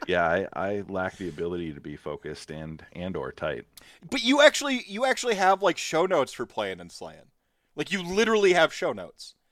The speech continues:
Speaker 1: If, if I didn't have Troy, I wouldn't have show notes. I'm the ideas. I'm like, "Hey, let's talk about this. That'd be super cool." And then I go, "What were we gonna talk about?" And Troy goes,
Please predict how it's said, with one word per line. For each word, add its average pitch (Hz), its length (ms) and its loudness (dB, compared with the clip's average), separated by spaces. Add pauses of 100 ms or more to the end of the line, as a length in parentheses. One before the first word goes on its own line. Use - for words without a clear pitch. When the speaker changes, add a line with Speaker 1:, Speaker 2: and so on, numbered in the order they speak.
(120)
Speaker 1:
If, 127 360 2
if 120 180 2
I 113 80 6
didn't 107 320 2
have 104 240 0
Troy, 98 560 -4
I 87 80 -8
wouldn't 82 320 -8
have 76 180 -10
show 69 220 -12
notes. 60 460 -18 (100)
I'm 104 160 0
the 139 140 4
ideas. 92 480 2
I'm 95 160 0
like, 95 240 0
"Hey, 127 180 0
let's 113 220 0
talk 127 240 -6
about 110 160 -6
this. 117 180 0
That'd 113 200 0
be 92 60 -4
super 135 400 -4
cool." 110 460 0 (460)
And 95 120 -4
then 101 80 -2
I 98 60 -2
go, 92 160 -2
"What 95 300 -4
were 131 160 -2
we 131 100 -2
gonna 135 220 -4
talk 131 260 -2
about?" 143 320 0
And 95 100 -10
Troy 101 220 -2
goes, 87 400 -4